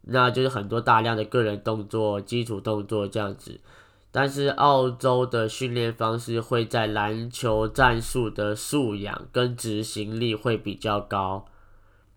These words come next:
那至于内容怎么样的方向，我之后会再说。今天主要就是讲，呃，大概简单的自我介绍。那顺带一提啊，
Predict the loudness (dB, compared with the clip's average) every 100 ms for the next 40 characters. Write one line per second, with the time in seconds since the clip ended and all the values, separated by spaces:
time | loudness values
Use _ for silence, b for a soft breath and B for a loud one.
0 | b 0 0 2 0 0 2 2 2 2
1 | -4 -4 -6 -2 -2 -2 -2 -2 -2 -2
2 | -2 -4 -6 -4 0 2 2 0 -2 -2
3 | -4 -6 -6 -6 -10 -6 -4 0 0 0
4 | -2 -4 -2 -2 -2 -2 -2 -6 -6 -10
5 | -6 -2 0 -2 -4 -8 B B B B
6 | 0 4 4 0 -6 0 0 0 -2 -2
7 | -2 -2 -4 -4 -4 -4 -4 -4 -12 -20
8 | -20 0 2 4 4 6 6 6 2 -4
9 | -2 -4 -6